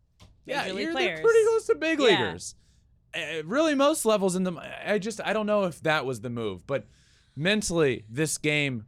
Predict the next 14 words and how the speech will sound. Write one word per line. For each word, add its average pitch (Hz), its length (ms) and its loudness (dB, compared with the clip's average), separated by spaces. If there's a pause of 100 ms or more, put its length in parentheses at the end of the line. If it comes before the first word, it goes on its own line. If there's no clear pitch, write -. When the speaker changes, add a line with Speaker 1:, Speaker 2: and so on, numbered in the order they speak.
(120)
Speaker 1:
beats 160 280 -2
you 147 160 0
up 135 220 0 (180)
so 160 460 -2
much, 127 480 -4 (120)
and 139 360 -4 (280)
nobody 175 680 2
has 147 340 -4
more 135 280 -2
experience 120 840 -6 (520)
struggling 160 680 -2
professionally 123 840 -4 (560)
than 131 180 -4
me. 101 240 -10